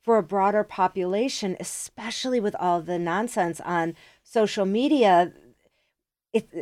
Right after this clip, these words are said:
you know, again, it's not sexy, but there's no finish line. I mean, we make, we can certainly make our life better. We can achieve goals. I'm all for goals. I'm all for self-improvement. But these skills that help make us feel better,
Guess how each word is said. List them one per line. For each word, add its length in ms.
you 160
know, 380
again, 380
it's 180
not 180
sexy, 540
but 260
there's 180
no 120
finish 400
line. 400
I 20
mean, 220
we 200
make, 600
we 200
can 160
certainly 320
make 200
our 120
life 260
better. 320
We 100
can 180
achieve 380
goals. 300
I'm 180
all 220
for 180
goals. 400
I'm 160
all 180
for 140
self-improvement. 920
But 200
these 220
skills 500
that 140
help 260
make 300
us 180
feel 220
better, 520